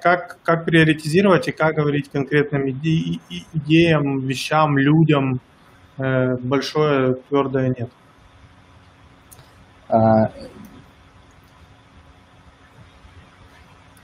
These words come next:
Speaker 2: периодически приходят такие инсайты,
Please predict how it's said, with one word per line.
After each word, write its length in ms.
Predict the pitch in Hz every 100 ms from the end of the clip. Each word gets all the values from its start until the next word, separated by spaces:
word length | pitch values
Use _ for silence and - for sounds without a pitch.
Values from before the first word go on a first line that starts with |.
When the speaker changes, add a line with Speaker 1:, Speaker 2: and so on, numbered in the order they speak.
| - - - - - - - - - -
Speaker 2:
периодически 440 | - 131 185 -
приходят 400 | - - 147 135
такие 260 | - - 135
инсайты, 580 | 123 156 214 143 123